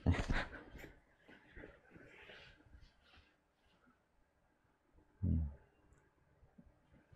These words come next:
참나가 따로 있는 게 아니라 나다.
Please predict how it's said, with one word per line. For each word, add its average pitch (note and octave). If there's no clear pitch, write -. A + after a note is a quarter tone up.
참나가 B2
따로 A#2
있는 F2
게 D2
아니라 E2
나다. D2+